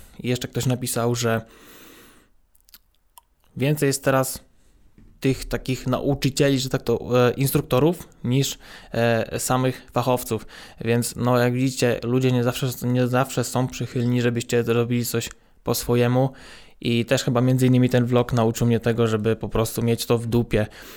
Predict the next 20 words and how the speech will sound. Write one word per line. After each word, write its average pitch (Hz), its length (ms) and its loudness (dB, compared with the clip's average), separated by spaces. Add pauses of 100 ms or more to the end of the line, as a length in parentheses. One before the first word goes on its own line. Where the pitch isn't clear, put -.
(160)
e, 107 420 0
tak - 360 -4 (480)
mówiąc 107 320 0
bezpośrednio. 107 760 -2 (600)
No - 80 2
dobra, 120 280 4 (380)
przejdźmy 135 400 2
do 120 240 2 (180)
mięsa 117 460 -2 (180)
tego 113 240 0
podcastu. - 640 -2 (1160)
E, 123 580 4 (220)
najprostsza 123 420 0
droga, 127 280 4
żeby 120 380 4 (640)
załatwić 120 460 0
sobie 120 200 2
zlecenie 113 380 0
ślubne 113 440 -2 (400)
jest, 107 360 -4